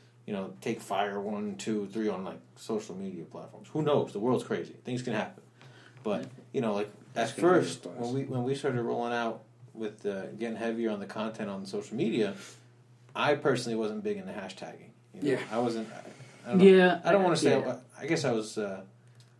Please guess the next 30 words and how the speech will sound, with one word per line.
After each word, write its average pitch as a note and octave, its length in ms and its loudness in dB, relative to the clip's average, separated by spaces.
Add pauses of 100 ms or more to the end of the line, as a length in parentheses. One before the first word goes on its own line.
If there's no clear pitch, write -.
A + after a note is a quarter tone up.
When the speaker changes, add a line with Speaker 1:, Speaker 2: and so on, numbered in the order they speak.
(520)
Speaker 3:
It's D3+ 160 -6
Speaker 1:
un-, C#3+ 60 0
Speaker 3:
weird. C3 260 4
Speaker 1:
uneducated C3+ 680 2
about C#3 340 0
it D3 80 -4
'cause C3+ 100 -10
I G3+ 100 4
didn't F#3+ 140 2
know C3+ 120 4
how B2+ 300 -4
it G#2 80 -6
worked. - 380 -10 (220)
You G#2+ 100 -8
know, G2+ 80 -6
you A2 100 -4
just C#3 220 -4
go C3 140 0
into, B2 160 -2
like, G#2+ 180 -2
the - 60 -14
feed, A2 480 -4 (480)
the G#2+ 80 -8
browse G#2+ 440 0
section C3 420 -6
of G2 200 -6
all G#2 180 -4
these G#2+ 200 -4
things, A2 240 -6
and G2+ 200 -10